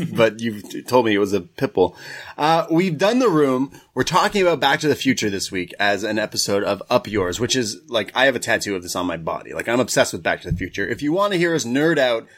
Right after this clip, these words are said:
Speaker 2: about Back to the Future, that is a show this week as well. Look, New Japan's coming back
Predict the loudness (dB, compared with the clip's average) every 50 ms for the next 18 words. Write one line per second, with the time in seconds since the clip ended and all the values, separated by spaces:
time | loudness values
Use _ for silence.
0 | -20 _ -16 -8 0 2 2 2 4 4 2 2 2 -2 -10 -6 -6 -6 -4 -2
1 | -4 -4 0 4 4 4 4 4 0 0 0 2 2 2 2 2 2 0 0 0
2 | 0 -2 -2 -2 -2 -4 -14 -18 -20 -16 -6 0 2 2 2 2 0 0 2 2
3 | 4 4 4 2 0 -4 _ _ _ -12 0 0 0 0 0 -6 -16 -18 _ _
4 | _ _ _ -4 0 0 2 2 2 0 2 2 4 4 4 2 2 2 2 4
5 | 4 4 4 4 4 2 0 -2 -6